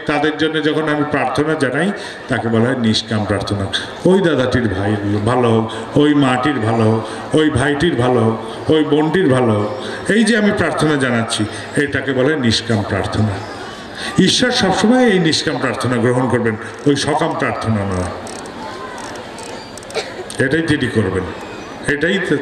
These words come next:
তিনি করতে পারেন। তাহলে নিষ্কাম প্রার্থনা জানানোর জন্য আমার পরিবারের বাইরে এমন কাউকে দরকার যে আমার হয়ে প্রার্থনা করতে পারে?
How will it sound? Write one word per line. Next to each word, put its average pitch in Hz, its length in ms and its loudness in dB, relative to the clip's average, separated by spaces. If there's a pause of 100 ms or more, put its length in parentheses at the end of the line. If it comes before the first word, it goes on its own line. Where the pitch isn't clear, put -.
তিনি 139 180 2
করতে 113 340 2
পারেন। 95 240 -2 (1040)
তাহলে 208 280 4 (140)
নিষ্কাম 220 440 4
প্রার্থনা 214 400 4
জানানোর 170 540 2
জন্য 190 220 2
আমার 185 200 2
পরিবারের 180 540 2
বাইরে 185 260 0
এমন 180 240 0
কাউকে 185 300 2
দরকার 160 440 2 (280)
যে 175 120 4
আমার 165 240 0
হয়ে 170 180 2
প্রার্থনা 160 460 0
করতে 185 280 0
পারে? 175 180 0